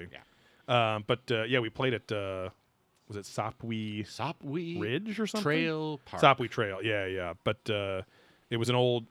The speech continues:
Speaker 1: s-, it's site of an old Chumash Indian village,
Speaker 2: Right.
Speaker 1: um,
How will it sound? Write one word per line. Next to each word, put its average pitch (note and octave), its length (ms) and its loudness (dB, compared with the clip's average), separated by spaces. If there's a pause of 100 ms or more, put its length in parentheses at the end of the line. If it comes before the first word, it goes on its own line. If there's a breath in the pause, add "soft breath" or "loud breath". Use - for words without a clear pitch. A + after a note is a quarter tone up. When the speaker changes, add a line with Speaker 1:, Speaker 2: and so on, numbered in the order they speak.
Speaker 1:
s-, - 180 -12
it's B2 140 -4
site D#3 240 6
of C#3+ 60 2
an B2 80 0
old A#2 240 0
Chumash B2+ 840 0 (540)
Indian B2 380 2
village, G2 600 0
Speaker 2:
Right. F2 280 -12 (240)
Speaker 1:
um, F#2+ 520 -4